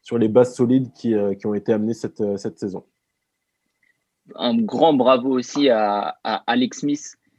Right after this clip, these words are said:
Speaker 2: qui après, euh, dix-sept opérations, après avoir failli perdre sa jambe, va peut-être mener Washington en playoff,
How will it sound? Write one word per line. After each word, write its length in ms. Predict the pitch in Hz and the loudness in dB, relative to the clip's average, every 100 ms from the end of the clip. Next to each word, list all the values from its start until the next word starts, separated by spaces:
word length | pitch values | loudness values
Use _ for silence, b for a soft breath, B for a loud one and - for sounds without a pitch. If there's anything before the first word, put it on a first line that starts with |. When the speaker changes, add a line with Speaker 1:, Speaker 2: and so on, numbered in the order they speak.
| _ _ | _ _
Speaker 2:
qui 180 | - - | -8 -2
après, 680 | 110 104 - 135 123 113 110 | 0 0 2 4 6 4 2
euh, 20 | |
dix-sept 480 | 107 117 147 156 139 | -2 -6 0 0 0
opérations, 560 | 123 135 127 127 143 131 | -2 0 0 -2 -4 -4
après 220 | 107 120 | 0 0
avoir 220 | 110 110 | 0 -4
failli 260 | - 127 123 | -2 -2 0
perdre 340 | - 131 127 | 0 0 0
sa 200 | - 123 | -2 -2
jambe, 320 | 117 139 123 - _ _ _ _ | -2 -6 -8 -10 _ _ _ _
va 120 | 110 | -6
peut-être 300 | 107 151 143 | -4 -2 0
mener 400 | 143 135 147 156 | 2 4 6 6
Washington 720 | 131 131 139 151 135 151 151 127 _ _ _ | 6 4 2 -2 0 0 0 -4 _ _ _
en 100 | 135 | -12
playoff, 460 | 110 147 143 147 | 2 4 6 4